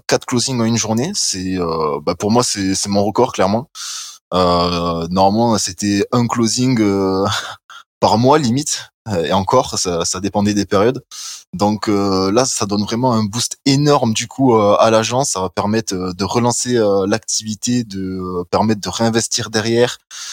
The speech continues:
Euh, ça, ça change tout, en fait. C'est, euh, jour-, journée de ouf hier. Donc, euh, voilà, je voulais partager ça avec vous, les gars, parce que c'était fort en émotion. Euh, je sais que vous avez des business aussi.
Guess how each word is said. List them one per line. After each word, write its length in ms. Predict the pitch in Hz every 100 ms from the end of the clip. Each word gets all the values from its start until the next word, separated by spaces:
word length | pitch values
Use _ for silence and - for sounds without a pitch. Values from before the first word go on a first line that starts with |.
| - - _
Euh, 480 | 92 90 92 90 90
ça, 200 | 90 -
ça 120 | -
change 220 | 101 -
tout, 120 | - 147
en 60 |
fait. 220 | 98 90 -
C'est, 320 | - 92 87 87
euh, 220 | 82 87
jour-, 320 | - 101 98
journée 300 | 95 107 135
de 100 | 127
ouf 240 | 110 -
hier. 220 | 87 87 - - - - - - -
Donc, 260 | 101 101
euh, 540 | 107 101 101 98 98 95
voilà, 260 | 92 101 101
je 80 | 92
voulais 160 | 95
partager 380 | 90 - 104 107
ça 140 | -
avec 140 | 101 98
vous, 140 | 98
les 140 | 107 101
gars, 160 | 113
parce 160 | - -
que 240 | 92 90
c'était 260 | 87 - -
fort 220 | - 107
en 100 | 107
émotion. 580 | 104 104 - 117 120 - -
Euh, 300 | 85 78 65
je 80 | 69
sais 160 | - 110
que 40 |
vous 80 | 107
avez 160 | 107 101
des 100 | 101
business 400 | 95 95 104 -
aussi. 320 | - 117 113